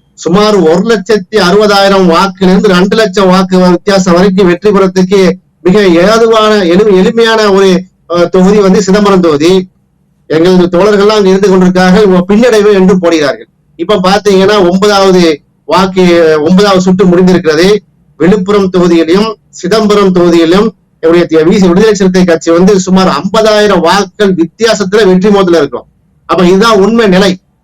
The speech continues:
காலையில போட்டது என்னது? தமிழ்நாட்டிலே இப்படி பண்றாங்க, அப்ப நீங்க வடக்க எப்படி பண்ணுவாங்க? இன்றைக்கு பீகார் எடுத்துக்கொண்டீங்கன்னா இதான் மேட்ரு. பீகார், மத்திய பிரதேஷ், ஆந்திரா, இந்த மூன்று, ஆ, மாநிலத்தை வந்து நீங்க கரெக்டா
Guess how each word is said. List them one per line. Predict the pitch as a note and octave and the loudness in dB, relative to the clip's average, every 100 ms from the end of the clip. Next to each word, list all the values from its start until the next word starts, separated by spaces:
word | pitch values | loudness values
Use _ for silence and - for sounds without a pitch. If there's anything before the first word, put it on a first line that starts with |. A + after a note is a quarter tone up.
| _ | _
காலையில | F3 G3+ A3 A3 | -4 0 0 0
போட்டது | F#3 G#3 G3+ G3+ | 0 -2 0 0
என்னது? | G3+ F#3+ G3+ - D3 | 2 0 -2 -4 -4
தமிழ்நாட்டிலே | D#3+ A#3 B3+ A#3+ G#3 G#3 A#3+ | -2 0 0 -2 0 0 0
இப்படி | G#3+ | 0
பண்றாங்க, | F#3 F#3+ F#3 E3 D3+ D#3+ _ _ _ _ | 0 0 0 -2 -6 -10 _ _ _ _
அப்ப | - G#3 | -4 0
நீங்க | G#3+ | 0
வடக்க | F3 F3+ - A3 | 0 -2 -2 -2
எப்படி | G3 F#3 F#3 | -2 -2 -2
பண்ணுவாங்க? | G3 F#3 F3 D#3+ _ _ _ _ _ _ - | 0 0 -2 -4 _ _ _ _ _ _ -6
இன்றைக்கு | D#3+ F#3 F3+ - | -2 -2 -2 -2
பீகார் | G#3 G#3+ G#3+ G#3 | 0 2 0 0
எடுத்துக்கொண்டீங்கன்னா | F#3 F#3 F#3+ F#3 F#3 F#3+ | 0 0 0 0 2 2
இதான் | F3 F#3 E3 | 2 0 0
மேட்ரு. | D3 C3 A2 _ _ _ _ _ | -4 -8 -18 _ _ _ _ _
பீகார், | E3 F#3+ F3 F3 F3 G3+ G#3+ _ _ _ _ | -2 0 0 0 0 -2 -4 _ _ _ _
மத்திய | D3 D#3+ G#3 G3+ | -8 -4 -2 -2
பிரதேஷ், | F3+ F3 F3+ F3 - _ _ _ C3+ F3+ | 0 -2 -2 -4 -10 _ _ _ -4 -2
ஆந்திரா, | G3+ E3 - _ _ _ | 0 -2 -4 _ _ _
இந்த | C#3+ C#3 | -8 -2
மூன்று, | F3+ A#3+ A#3+ G#3+ G3+ E3+ - _ _ - | 0 0 0 0 0 -2 -6 _ _ -8
ஆ, | D3 D#3 | -2 -2
மாநிலத்தை | D3+ D3 F3+ G#3 G3+ F#3+ | -2 -2 -2 0 0 0
வந்து | F#3+ F#3+ | 0 2
நீங்க | F#3 E3+ - D#3+ | 2 0 -2 -2
கரெக்டா | F#3 F#3 G#3+ | -2 -2 -2